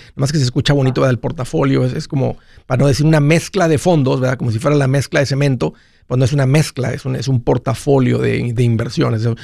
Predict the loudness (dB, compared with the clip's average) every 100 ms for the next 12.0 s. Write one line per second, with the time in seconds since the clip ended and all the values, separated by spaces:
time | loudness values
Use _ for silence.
0 | -8 -6 -2 0 0 -2 0 0 2 2
1 | 0 -2 -4 -2 -2 -2 0 0 0 0
2 | 0 0 -2 -10 -20 -20 -6 0 2 2
3 | 2 0 2 0 2 0 0 -2 -2 0
4 | 0 0 0 0 2 2 0 0 -4 -2
5 | -4 -4 -8 -6 -2 0 0 0 -4 -12
6 | -4 -4 0 -2 -2 -4 -12 -12 -8 -4
7 | 0 0 -2 _ _ _ _ -18 -12 -10
8 | -2 0 2 2 2 2 0 0 0 0
9 | 0 0 2 0 2 2 2 -2 -4 0
10 | 2 2 2 0 2 2 0 -2 0 2
11 | 2 2 2 0 0 2 2 2 0